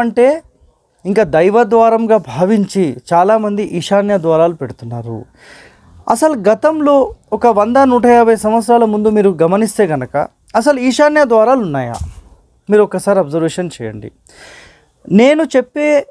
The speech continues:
ఏ point అయినా సరే, వాస్తుశాస్త్రంలోని ఎనీ depth point కొన్ని పుస్తకాలలో లభించని points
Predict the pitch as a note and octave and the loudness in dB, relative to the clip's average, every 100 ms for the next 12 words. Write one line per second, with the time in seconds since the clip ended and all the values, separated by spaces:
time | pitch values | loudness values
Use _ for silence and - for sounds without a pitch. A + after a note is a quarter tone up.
0 | _ _ _ F#3+ A#3+ D4+ D4+ A#3 A#3+ B3 | _ _ _ 0 2 2 0 0 2 2
1 | A#3 A3+ A#3 B3+ - G3 G3+ G3 - C#3+ | 2 2 2 2 2 2 2 0 -6 -4
2 | D3+ F#3+ - B3+ B3 A#3+ A#3 A3+ G#3+ A3 | 0 0 -2 -4 0 0 0 -2 2 2
3 | A3 - - F#3 G#3 A#3+ C4+ D4+ D4 - | 0 -4 -2 2 4 4 4 4 2 -4
4 | D#3 G#3+ G#3+ - A3+ A#3 A3+ A3 G#3 G3+ | -2 -2 -2 -6 -2 0 2 0 -6 -4
5 | G3+ G#3 G3+ G3+ - B3+ C4+ C4 B3+ B3 | -2 -2 -2 -6 0 0 2 4 4 2
6 | E3+ E3 G#3+ C4 C4 A#3 G#3 F3 F3 C3+ | 0 0 2 2 2 0 0 0 -2 -2
7 | - | -8